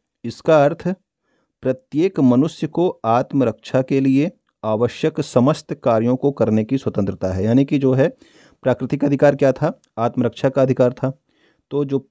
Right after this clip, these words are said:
जो भी मनुष्य हैं जो वो अपने आत्मरक्षा के लिए कुछ भी कर सकते हैं, कुछ भी करने की उनको स्वतंत्रता है, ठीक है ना। ये आपका प्राकृतिक अधिकार का अर्थ है, ओके। अब प्राकृतिक कानून क्या है? तो प्राकृतिक कानून जो है ये किसी ने लागू नहीं किया था,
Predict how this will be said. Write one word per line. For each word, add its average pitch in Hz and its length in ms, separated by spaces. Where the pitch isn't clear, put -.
जो 120 280
भी 139 120
मनुष्य 127 340
हैं 143 220
जो 123 240
वो 123 180
अपने 143 220
आत्मरक्षा 131 500
के 127 140
लिए 131 240
कुछ 160 240
भी 127 200
कर 123 180
सकते 107 320
हैं, 127 300
कुछ 135 220
भी 139 120
करने 123 260
की 127 100
उनको 113 180
स्वतंत्रता 110 520
है, 123 200
ठीक 123 140
है 143 80
ना। 175 60
ये 120 140
आपका 123 240
प्राकृतिक 113 480
अधिकार 110 320
का 120 160
अर्थ 98 220
है, 82 140
ओके। 135 220
अब 147 240
प्राकृतिक 135 560
कानून 131 320
क्या 120 180
है? 135 60
तो 175 120
प्राकृतिक 160 540
कानून 139 340
जो 156 120
है 151 160
ये 147 100
किसी 139 280
ने 156 120
लागू 117 360
नहीं 127 160
किया 101 240
था, - 280